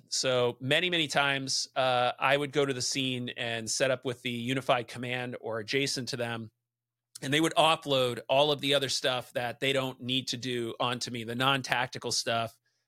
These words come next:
um, and the, you know, helping them plan for multiple operating periods or resource management. Let them deal with the actual life-saving activities. You know, a chief having to come up with,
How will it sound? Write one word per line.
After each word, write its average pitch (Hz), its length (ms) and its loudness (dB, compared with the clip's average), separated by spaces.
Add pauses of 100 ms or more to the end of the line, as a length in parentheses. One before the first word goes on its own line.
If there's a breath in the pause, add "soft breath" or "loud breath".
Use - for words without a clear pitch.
(160)
um, 113 380 -2 (100)
and 113 240 -6
the, 113 400 -6
you 123 120 -8
know, 110 160 -6
helping 151 360 2
them 127 180 0
plan 135 560 -2
for 117 440 -4
multiple 131 360 0
operating 120 460 0
periods 117 640 -6
or 107 120 -8
resource 120 560 -2
management. 113 600 -8 (360)
Let 143 220 4
them 156 240 2
deal 139 240 2
with 127 240 0
the 117 360 -2
actual 127 420 2
life-saving 120 760 -2
activities. 113 500 -4
You 110 60 -8
know, 107 300 -8
a 120 80 -4
chief 170 360 0
having 143 220 0
to 120 60 -10
come 131 180 -6
up 127 160 -6
with, 123 180 -4